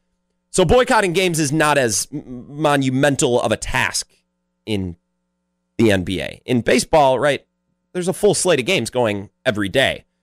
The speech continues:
It's not like one or two teams calls it off and, and you wait until tomorrow. The Brewers, on the other hand,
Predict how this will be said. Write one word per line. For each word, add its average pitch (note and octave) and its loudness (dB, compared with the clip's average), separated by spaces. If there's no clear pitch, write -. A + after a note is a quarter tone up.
It's - -16
not D#3 2
like B2 0
one C#3+ 2
or B2+ 2
two B2 -4
teams C3 0
calls A2 0
it F#2 -2
off B2 2
and, G2+ -6
and G2+ -8
you A2 -6
wait A2+ 2
until F#2+ -4
tomorrow. G2+ 0
The C#3 0
Brewers, C4+ 2
on E3+ 0
the D3 0
other B2 0
hand, A2 -2